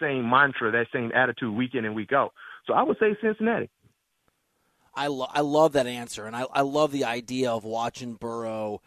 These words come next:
Speaker 2: and Mahomes battle for, for, for several years. All right, let's, um, let's close here, Bryant. I, and I'm not taking shots at,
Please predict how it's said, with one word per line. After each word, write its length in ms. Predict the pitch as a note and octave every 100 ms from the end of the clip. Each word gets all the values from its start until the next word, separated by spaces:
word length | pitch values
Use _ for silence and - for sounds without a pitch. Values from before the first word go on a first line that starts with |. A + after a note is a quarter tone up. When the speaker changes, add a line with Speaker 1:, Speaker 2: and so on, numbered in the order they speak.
| _ _ _ -
Speaker 2:
and 720 | C3 B2+ B2 A#2+ A#2 A2 - _ B2+
Mahomes 580 | A2+ A2 A#2+ A#2 A2 -
battle 400 | A#2 A2+ A2 G#2
for, 320 | A2+ G#2 F#2
for, 180 | - G#2
for 160 | - G#2+
several 300 | C3 A2+ A2+
years. 180 | A2+ - - -
All 80 | D3+
right, 80 | D3
let's, 260 | G3+ -
um, 360 | A#3+ A3 F3+ - -
let's 220 | F3 E3+
close 500 | - F3+ F#3+ G3 F3
here, 300 | F#3 E3+ C#3
Bryant. 400 | B2 C3 B2+ B2 _ _ _
I, 120 | D3 -
and 140 | D#3+
I'm 140 | E3 G3
not 180 | G3
taking 300 | - F#3 E3
shots 360 | D3 D#3+ D3 -
at, 140 | C#3